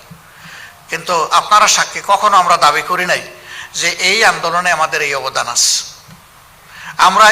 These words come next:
এই আন্দোলনের বুদ্ধিভিত্তিক অথবা কর্মগত মাস্টারমাইন্ড কখনো কি আমরা বলেছি? নেভার। আমরা বরঞ্চ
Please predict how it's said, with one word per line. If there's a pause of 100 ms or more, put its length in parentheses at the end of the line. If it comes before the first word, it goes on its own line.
এই
আন্দোলনের
বুদ্ধিভিত্তিক
অথবা
কর্মগত
মাস্টারমাইন্ড
কখনো
কি
আমরা
বলেছি? (760)
নেভার। (1300)
আমরা
বরঞ্চ